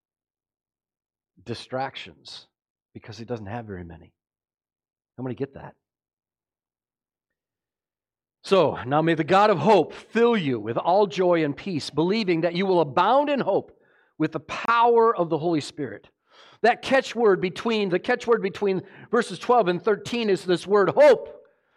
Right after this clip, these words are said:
What hope do we have? Well, we just read it. Christ will hold us fast for the what? The hope. The hope of what? His return. The hope of his being with him forever in eternity.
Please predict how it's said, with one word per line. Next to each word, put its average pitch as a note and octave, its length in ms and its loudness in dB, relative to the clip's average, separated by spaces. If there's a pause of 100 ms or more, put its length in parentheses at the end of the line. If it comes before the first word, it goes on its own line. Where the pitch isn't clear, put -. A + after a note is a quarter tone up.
(380)
What B3+ 180 2
hope D#4+ 320 4
do A#3 100 0
we A3 120 2
have? A#3 240 4
Well, G#3 120 2
we G3+ 80 -2
just B3 200 -4
read A3 300 2
it. D3 180 -2 (300)
Christ C#4 360 2
will A#3+ 100 4
hold B3 180 4
us A3 120 -4
fast C4 360 0
for C4 120 4
the B3+ 100 6
what? D4 400 4
The A#3+ 200 6
hope. D#4 420 6 (800)
The A#3 140 6
hope D#4+ 260 6
of A#3 120 2
what? D4 260 2 (140)
His C#4+ 240 2
return. C#4+ 880 2 (460)
The C#4 120 8
hope F4 260 8
of D4 140 6
his C#4 240 2 (240)
being E4+ 340 2
with C#4+ 140 2
him D#4 240 2
forever B3+ 640 6
in G#3+ 80 2
eternity. B3+ 600 0